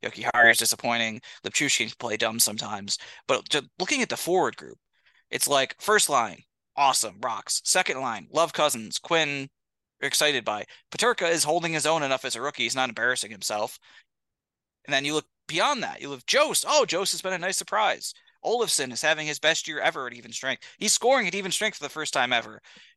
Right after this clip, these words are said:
Uh, Krebs looking a lot better of late. No, Poso and Girgensons are what they are. Asplin's not playing, so you can't get mad at him. Hinostroza is gone. Casey Fitzgerald's gone. Pilot's back in Rochester. So you can choose to get mad at one of three defensemen who are kind of, like, equally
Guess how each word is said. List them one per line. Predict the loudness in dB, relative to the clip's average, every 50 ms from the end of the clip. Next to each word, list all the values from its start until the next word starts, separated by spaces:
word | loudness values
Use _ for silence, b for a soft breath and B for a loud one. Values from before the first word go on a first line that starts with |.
| B _ -8
Uh, | -6 -4 -4 -4 -8 _ -10
Krebs | -4 2 6 6 6 6 4 2 0 2 2 0 -2 _ _ _ _ _ _ _ _ _ _ _ _ _ _ _ _ _ -12 -4
looking | -2 0 0 2 2 4
a |
lot | 6 6 6 4 4
better | 4 4 4 4 2
of | 2 0
late. | 0 -2 0 0
No, | -2 -4
Poso | -2 0 0 0 2 0 0
and | -2 -2
Girgensons | -4 -4 -4 -4 -4 -4 -4 -2 0
are | 0 0
what | 0 -2
they | -6 -6 -4
are. | -4 -4 -4 -6 B B B B
Asplin's | 2 2 2 4 0 0 2 4
not | 6 6 6 6
playing, | 4 0 0 0 -2
so | -4 -6
you | -6 -6
can't | -6 -6 -6 -4
get | -6 -6
mad | -2 0 0 0 0
at | -4
him. | -12 -14 -16 _ _ _ _ _ _ _ _ -6
Hinostroza | -4 -4 -2 -2 -2 -2 -2 -2 -2 -2
is | -4 -2
gone. | 2 4 4 4 4 2 0 -2 -4 -8
Casey | -10 -8 -6 -4 -4 -6
Fitzgerald's | -6 -6 -4 -2 -2 -2 -2 -2 -2 -2
gone. | -2 0 0 0 -2 -4 -6 -14 -18 _ b b b b b -4
Pilot's | 0 0 2 2 0 0
back | 0 2 2 2 2
in | 0 2
Rochester. | 4 4 4 4 2 0 2 0 0 -2 -2 -8 -8 -14 -20 _ _ _ _
So | -2 0 2 4 4 4 4 2 B B B B
you | B -6 -4
can | -2 0
choose | 0 0 0 2 4
to | 6 6
get | 6 6
mad | 8 8 8 8 8
at | 6
one | 4 2 2 2
of | 2 0
three | -4 -2 -2 -2
defensemen | -2 0 2 2 2 2 0 -2 -2 -6
who | -4 -6
are | -4
kind | -2 2 2 2 2 2
of, | -2
like, | -4 -6 -6 -8
equally | -10 -10 -8 -8 -4 -2 0 0 0 0 -4 -8